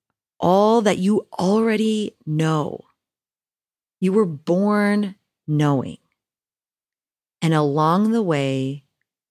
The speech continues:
through families, through circumstances, through things that we witnessed, we began to believe otherwise.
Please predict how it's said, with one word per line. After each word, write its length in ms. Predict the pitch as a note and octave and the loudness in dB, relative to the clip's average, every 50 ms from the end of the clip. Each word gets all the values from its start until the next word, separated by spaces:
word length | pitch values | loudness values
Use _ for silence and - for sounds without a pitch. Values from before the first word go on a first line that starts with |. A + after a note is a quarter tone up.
| _ _ _ | _ _ _
through 180 | - - D#3+ D3 | -6 -4 -4 -4
families, 1160 | - - - F#3 F#3+ G3 G3+ G3+ G3+ G3+ G3+ G3+ G3+ G3+ G3 G3 G3 G3 G3+ - - - - _ | -4 -4 -4 -2 0 0 0 0 0 0 0 0 0 0 0 0 0 -2 -2 -4 -6 -10 -12 _
through 160 | - D3+ C#3 | -4 -4 -4
circumstances, 1500 | C#3 - - - F3 F3+ - G#3 F#3+ F3+ - - F#3+ F#3+ F#3 F3 F3+ - - F3+ F3 F3 E3+ E3+ E3+ E3+ E3+ - - - _ | -4 -4 -2 -2 -2 -2 -2 -4 -6 -4 -4 -2 -2 0 0 -2 -2 -2 0 0 0 2 0 0 -2 -2 -4 -8 -12 -16 _
through 200 | - - D3+ C#3+ C#3 - _ _ _ _ _ _ | -10 -8 -8 -8 -8 -12 _ _ _ _ _ _
things 320 | - G#3+ A3 A#3 A#3 A#3 F#3+ | 0 2 2 2 2 0 0
that 160 | G3+ - - | -2 -4 -4
we 180 | - F#3 F#3 | -4 -4 -2
witnessed, 840 | F3+ E3+ E3 E3 - - - B2+ C3 C#3+ D3+ - - - - - - _ _ _ _ _ _ _ _ _ _ _ _ _ _ _ _ - | -2 0 0 0 0 0 -2 -4 -4 -4 -6 -8 -10 -12 -14 -16 -20 _ _ _ _ _ _ _ _ _ _ _ _ _ _ _ _ -6
we 320 | E3+ F3+ G3 G3+ G3+ G#3 | -4 -2 0 0 0 -2
began 560 | F3+ A3 G#3 F#3 - G3+ G3+ G3+ G#3 G3+ G#3 | -2 -2 -4 -4 -4 -2 -2 0 0 0 -2
to 160 | G3 - G3 | -2 -4 -4
believe 600 | F3 E3 F3 E3 D#3 D#3+ D#3+ D#3+ E3 D#3+ D3 - - _ - - | -2 -2 -2 -2 -2 -2 -4 -4 -4 -6 -6 -8 -12 _ -12 -8
otherwise. 1000 | C3+ C3+ C3 B2+ G#2+ - - - - - - - _ - - - - - - - | -6 -6 -4 -6 -6 -8 -12 -16 -16 -18 -20 -20 _ -14 -12 -10 -10 -12 -12 -14